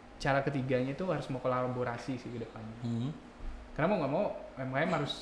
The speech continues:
Speaker 1: maksain kolaborasi juga. Kalau misalnya nggak bisa, misalnya, banyak sekarang kok anak-anak muda yang secara, apa, eh, pendidikan itu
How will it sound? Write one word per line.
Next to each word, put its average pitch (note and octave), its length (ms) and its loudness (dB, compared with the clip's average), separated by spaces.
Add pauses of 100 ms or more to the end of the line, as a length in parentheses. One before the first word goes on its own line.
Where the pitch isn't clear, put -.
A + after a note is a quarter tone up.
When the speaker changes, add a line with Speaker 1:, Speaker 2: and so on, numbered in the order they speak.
(100)
Speaker 1:
maksain C3 500 -2
kolaborasi B2+ 640 0
juga. C#3+ 320 0 (400)
Kalau C#3 160 -2
misalnya C#3 320 0
nggak B2+ 140 4
bisa, D#3 340 2
misalnya, B2+ 400 -4 (480)
banyak D#3+ 320 2
sekarang G3 240 2
kok A#3 80 4
anak-anak C#3+ 320 0
muda C3 240 2
yang D3 240 4 (460)
secara, B2+ 840 0 (800)
apa, D#3 480 0 (240)
eh, A#2 880 -2 (720)
pendidikan C#3+ 720 2 (400)
itu G#3 480 6